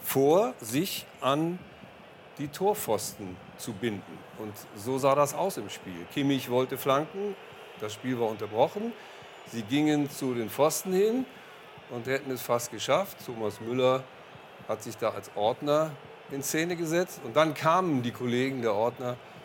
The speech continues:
und haben das Ganze dann beendet. Es war eine Aktion der letzten Generation, wie die jungen Leute sich nennen. Und es ist deshalb eine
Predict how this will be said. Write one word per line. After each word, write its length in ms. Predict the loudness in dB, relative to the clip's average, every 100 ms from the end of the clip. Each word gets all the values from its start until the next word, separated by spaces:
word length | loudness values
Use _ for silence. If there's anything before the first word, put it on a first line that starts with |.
| -18 -14
und 160 | -10 -2
haben 260 | 2 2 0
das 280 | -2 -2
Ganze 580 | -2 -2 -2 -2 0 0 -2 -12 -18 -18 -18 -18 -18 -20 -20 -18 -8
dann 400 | -2 -2 -2 -6 -10 -16 -18 -18 -18 -12
beendet. 800 | -8 -4 0 2 2 0 -8 -10 -16 -18 -18 -18 -18 -18 -18 -18 -18 -18 -20 -20 -14 -8
Es 140 | 4
war 100 | 6
eine 200 | 6 6
Aktion 500 | 4 4 4 4 4
der 240 | 4 4 2 -14 -18 -18 -16 -2
letzten 540 | -2 0 2 2 2
Generation, 640 | 4 4 4 6 4 4 -2
wie 260 | -4 -4 -6 -10 -12
die 240 | -6 -4 -6 -10 -18 -10
jungen 260 | -2 2 6
Leute 240 | 6 6
sich 240 | 0 -2 0
nennen. 480 | 2 2 2 0 -4
Und 220 | -4 -4 -4 -8
es 80 | -6
ist 180 | -6 -2
deshalb 480 | -2 0 4 4 4 -6 -20 -20 -10
eine 440 | -4 -2 0 -2